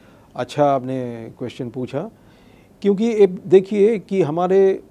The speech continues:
स्कीम में जो है मिनिमम फ़ोर्टी परसेंट आपको एन्युटी लेना है। इसका मतलब ये नहीं कि फ़ोर्टी परसेंट ही लेना है,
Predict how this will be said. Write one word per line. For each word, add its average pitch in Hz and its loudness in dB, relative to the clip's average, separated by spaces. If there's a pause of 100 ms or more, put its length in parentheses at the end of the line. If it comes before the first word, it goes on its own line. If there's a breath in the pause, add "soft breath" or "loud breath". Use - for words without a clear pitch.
(140)
स्कीम 170 -6
में 170 -2
जो 151 -2
है 165 -4
मिनिमम 208 0
फ़ोर्टी 160 -4
परसेंट 147 -6
आपको 123 -8
एन्युटी 113 -12
लेना 110 -12
है। 117 -16
इसका 175 -8
मतलब 165 -8 (460 soft breath)
ये 165 2
नहीं 160 0
कि 185 -6
फ़ोर्टी 160 -6
परसेंट 165 -4
ही 185 0
लेना 131 -4
है, 202 -10